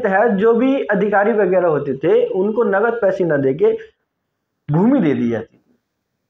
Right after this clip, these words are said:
ठीक है, भूमि दे दी जाती थी, उस पर हक दे दिया जाता था।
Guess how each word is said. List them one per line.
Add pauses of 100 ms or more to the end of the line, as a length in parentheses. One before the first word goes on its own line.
(180)
ठीक
है,
भूमि
दे
दी
जाती
थी,
उस
पर
हक
दे
दिया
जाता
था।